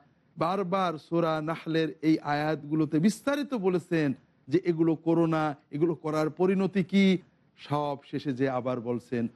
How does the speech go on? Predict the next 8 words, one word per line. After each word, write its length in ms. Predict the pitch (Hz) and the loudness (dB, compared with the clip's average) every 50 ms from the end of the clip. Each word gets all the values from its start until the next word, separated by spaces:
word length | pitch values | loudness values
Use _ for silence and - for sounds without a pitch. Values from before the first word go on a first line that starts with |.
| _ _ - | _ _ -6
"ওয়ালা 320 | - 147 151 147 139 139 131 - | -2 -2 0 0 0 -2 -2 -4
তাশতারু 640 | - - - - _ 135 127 127 131 131 127 127 120 | -8 -10 -10 -10 _ -4 -2 -2 0 0 0 0 0
বিআহদিল্লাহি 960 | 117 127 127 131 127 - 135 127 131 127 120 120 120 127 127 127 120 123 120 | 0 -2 -2 -2 -4 -8 -6 -2 -2 0 0 0 0 0 0 0 0 -2 -4
থামানান 580 | - - 123 117 120 117 117 113 113 113 113 110 | -4 -4 -4 -4 -2 -2 -4 -4 -4 -4 -6 -6
কালিলা", 720 | - - 117 110 113 113 113 113 110 113 104 107 101 - _ _ _ _ _ _ _ _ _ _ _ _ _ _ _ _ | -6 -4 -4 0 2 2 4 2 2 0 -2 -4 -8 -10 _ _ _ _ _ _ _ _ _ _ _ _ _ _ _ _
তোমরা 360 | 220 233 240 254 233 180 - - _ _ _ _ _ _ _ _ _ _ _ _ _ _ _ _ _ _ _ _ _ _ _ _ _ _ _ _ | 0 2 2 2 0 -2 -6 -10 _ _ _ _ _ _ _ _ _ _ _ _ _ _ _ _ _ _ _ _ _ _ _ _ _ _ _ _
আল্লাহর 580 | 175 190 214 220 226 226 240 254 269 277 269 247 | -4 -2 0 0 0 2 2 2 0 0 -2 -4
চুক্তি, 560 | - - 226 - - _ _ - 180 139 110 | -6 -6 -8 -8 -8 _ _ -2 -2 -2 -2